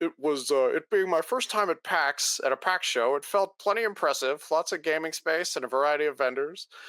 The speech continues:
selection of interesting panels and musical guests.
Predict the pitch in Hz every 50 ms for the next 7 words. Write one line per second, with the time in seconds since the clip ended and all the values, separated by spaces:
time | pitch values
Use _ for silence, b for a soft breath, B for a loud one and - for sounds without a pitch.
0 | B B B - - - 151 147 147 143 - 165 147 135 143 151 156 160 - -
1 | 160 147 - 160 143 139 139 143 151 156 151 165 147 143 147 147 139 147 139 135
2 | 127 117 127 120 127 135 - - - -